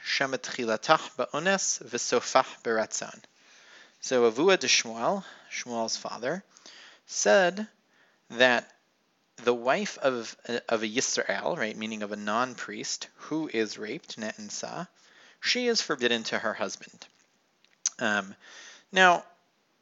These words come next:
if that just stood on its own, we might say, "Okay, so what's he worried about? Maybe he's worried about some kind of, uh, extension of priestly, uh, status,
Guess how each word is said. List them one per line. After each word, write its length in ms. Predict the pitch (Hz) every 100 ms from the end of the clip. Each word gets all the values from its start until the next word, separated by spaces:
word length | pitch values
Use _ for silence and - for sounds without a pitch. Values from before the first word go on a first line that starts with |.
| _ _ _
if 140 | - -
that 220 | 202 214
just 220 | - 156
stood 240 | - 147 135
on 160 | 110
its 160 | 110 -
own, 380 | 107 110 156 165 -
we 120 | 131
might 260 | 139 139
say, 360 | - 131 131 175 -
"Okay, 440 | 240 - 254 214 _ - - - -
so 360 | - 143 147
what's 220 | 143 160 -
he 80 |
worried 300 | 127 101 104
about? 400 | 117 160 196 247
Maybe 260 | 127 131 135
he's 200 | 131 110
worried 260 | 113 113 110
about 260 | 107 104
some 180 | - 113
kind 260 | - 107 104
of, 220 | 101 - - - -
uh, 200 | 110 107
extension 680 | - - - 143 143 - 123
of 340 | 110 110 - -
priestly, 960 | - 131 135 - - 120 113 107 104 - - - -
uh, 300 | 117 107 101
status, 840 | 95 - - 110 117 101 - -